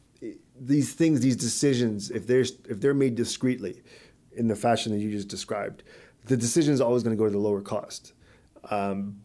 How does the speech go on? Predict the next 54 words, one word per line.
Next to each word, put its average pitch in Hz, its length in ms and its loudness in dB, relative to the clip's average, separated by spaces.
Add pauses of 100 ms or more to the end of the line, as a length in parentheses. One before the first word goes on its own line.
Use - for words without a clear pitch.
but 139 120 4
if 131 80 2
they're 143 140 4
looked 143 340 2
at 127 320 4 (480)
as 104 160 -2
a 107 60 0
part 123 240 0
of 101 60 2
a 104 40 -2
culture 113 460 0
of, 92 100 -10
of, 104 220 -8
of 104 220 -8
quality, 101 600 0
of, 95 260 -8
uh, 95 200 -4 (380)
like, 110 240 0
in 123 80 0
the, 117 80 2 (140)
in 120 100 0
the 113 80 2
same 120 320 2
way 117 160 4
that, 107 400 0
you 113 60 -4
know, 95 280 -6 (200)
the 98 160 -10
average 113 380 -6
teenager 110 640 -4
would 92 200 -12 (280)
easily 123 480 0
spend 95 380 -6
whatever, 95 680 -10
I 95 40 -12
don't 95 80 -12
know 98 80 -12
how 98 40 -10
much 98 220 -14
kids - 160 -12
spend 101 180 -8
on 101 80 -8
denim 92 240 -8
these 90 140 -12
days, 76 240 -14
but, - 140 -16
like, 101 120 -14
a - 60 -18
hundred 120 380 0
bucks, - 260 -10
two - 140 -6
hundred 110 160 -2
bucks, - 180 -12
whatever, 101 300 -4